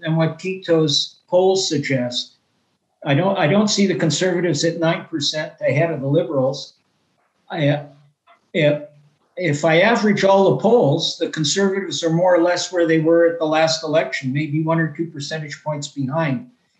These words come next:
It looks to me right now, but things are changing. It's a, a dynamic campaign, that the N D P is gonna chew into Liberal support, and the Conservatives will pick up some, uh, suburban seats, both in Vancouver and in, uh,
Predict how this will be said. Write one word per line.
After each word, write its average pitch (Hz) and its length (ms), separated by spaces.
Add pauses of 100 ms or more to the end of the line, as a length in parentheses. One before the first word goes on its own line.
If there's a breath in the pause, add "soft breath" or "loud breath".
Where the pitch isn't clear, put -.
(120)
It 165 140
looks 254 280
to 185 100
me 208 260
right 190 300
now, 165 340
but 160 220
things 214 320
are 196 180
changing. 160 600 (180)
It's 165 260
a, - 320
a 165 40
dynamic 170 600
campaign, 160 640 (540)
that 165 200
the 185 160
N 214 140
D 202 160
P 202 360
is - 140
gonna 170 260
chew 190 340
into 170 260
Liberal 156 420
support, 143 640 (720)
and 165 180
the 170 60
Conservatives 190 720
will 165 140
pick 170 240
up 165 160
some, 160 400 (260)
uh, 151 160
suburban 165 560
seats, 143 460
both 160 340
in 147 120
Vancouver 147 600
and 147 260
in, 143 240
uh, 135 320